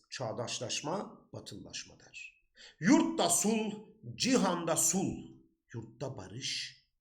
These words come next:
dünyada barış. Bu da halkçılık ve milliyetçiliktir. Bütün ilkeler insan ve insanlık sevgisini ne yapar? İçinde taşır.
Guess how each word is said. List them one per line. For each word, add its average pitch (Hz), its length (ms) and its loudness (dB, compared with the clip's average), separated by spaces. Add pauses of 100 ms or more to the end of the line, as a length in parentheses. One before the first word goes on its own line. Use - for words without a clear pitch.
(220)
dünyada - 560 -12
barış. - 600 -12 (360)
Bu 180 100 -6
da 160 180 -6
halkçılık - 640 -12 (380)
ve 139 100 -4
milliyetçiliktir. - 1120 -10 (340)
Bütün 240 1000 2
ilkeler 151 840 -2 (160)
insan 185 720 0
ve 175 100 -2
insanlık 151 640 -2
sevgisini 110 680 -2
ne 139 60 -2
yapar? 170 760 0 (200)
İçinde 123 500 -4
taşır. - 580 -14